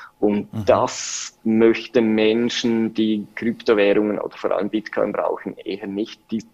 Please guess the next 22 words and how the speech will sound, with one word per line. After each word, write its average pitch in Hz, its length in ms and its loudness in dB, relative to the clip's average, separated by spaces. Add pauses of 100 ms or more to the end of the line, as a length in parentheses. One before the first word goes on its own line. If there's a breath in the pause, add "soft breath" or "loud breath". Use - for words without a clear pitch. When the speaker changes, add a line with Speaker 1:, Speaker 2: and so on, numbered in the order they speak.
Speaker 1:
die 113 140 0
sagen - 280 0
nämlich, 92 300 -6
private 92 480 -2
Daten 92 540 -2 (280 loud breath)
müssen 110 320 -4
geschützt - 420 -8
werden 90 300 -4
und 85 300 -12
das 92 200 -6
würden 101 220 -6
sie 92 100 -8
mit 92 160 -6
einem, 82 440 -6
äh, 50 360 -10 (120)
zentral 98 680 2 (460)
Geld 110 360 4
mit 107 140 0
elektronischem 92 880 -2 (100)
überhaupt - 540 -8
nicht. - 220 -12
Speaker 2:
Mhm. 113 240 -6